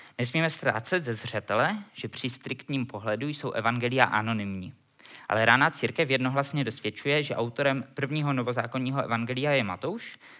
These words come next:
zvan-, zvaný též jako Léví, výběrčí daní,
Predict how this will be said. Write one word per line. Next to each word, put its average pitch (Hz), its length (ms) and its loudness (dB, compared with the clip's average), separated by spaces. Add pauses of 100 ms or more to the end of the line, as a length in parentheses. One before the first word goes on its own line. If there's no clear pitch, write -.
zvan-, 113 400 0
zvaný 131 480 2
též 104 360 0
jako 113 220 -2
Léví, 98 380 -4 (600)
výběrčí 117 440 0
daní, 98 340 0